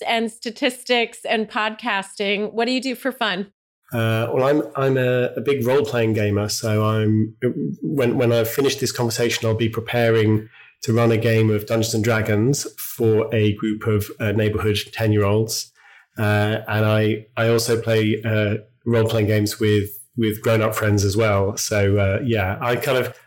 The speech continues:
Speaker 2: I spend some time in a fantasy world, uh, which is, which is, it's great for me because these games, they involve a lot of mental arithmetic, a lot of grasp of probability. So there's that nerdy side.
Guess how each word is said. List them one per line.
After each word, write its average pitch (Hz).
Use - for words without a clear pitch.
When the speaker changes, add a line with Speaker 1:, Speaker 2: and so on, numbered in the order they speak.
Speaker 2:
I 131
spend -
some 135
time 127
in 120
a 117
fantasy 113
world, 98
uh, 107
which 120
is, -
which 123
is, 113
it's -
great 190
for -
me 139
because 131
these 135
games, 139
they 120
involve 127
a 127
lot 127
of 127
mental 123
arithmetic, 127
a 120
lot 107
of 107
grasp 113
of 117
probability. 113
So 113
there's 117
that 120
nerdy 127
side. 95